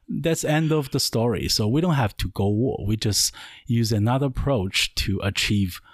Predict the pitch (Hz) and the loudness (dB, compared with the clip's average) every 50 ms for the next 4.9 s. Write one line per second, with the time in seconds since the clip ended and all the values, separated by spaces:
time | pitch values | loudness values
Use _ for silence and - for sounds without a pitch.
0 | - - _ _ _ - 104 101 98 95 95 _ _ - - 92 - 107 104 104 | -20 -20 _ _ _ 0 2 2 2 2 0 _ _ -6 -4 -2 -2 0 0 2
1 | 101 98 92 95 95 - - - - - - _ _ _ _ _ _ 113 113 117 | 2 4 2 2 0 0 -2 -4 -4 -6 -14 _ _ _ _ _ _ 0 0 0
2 | 104 78 64 95 - - - - - _ _ 117 104 - - - - 98 87 - | 0 -2 -6 -4 -2 -4 -4 -4 -12 _ _ -2 -2 -2 -2 -4 -2 -2 -2 -2
3 | 107 92 95 98 113 120 123 120 101 101 98 90 - _ - - 101 85 80 - | -4 -2 0 0 2 2 0 0 0 0 0 0 -2 _ -2 -2 -2 -2 -4 -8
4 | - _ _ _ _ _ - 87 - - 92 92 104 135 156 - - 92 | -14 _ _ _ _ _ -2 -2 0 0 0 2 2 2 2 0 -2 -6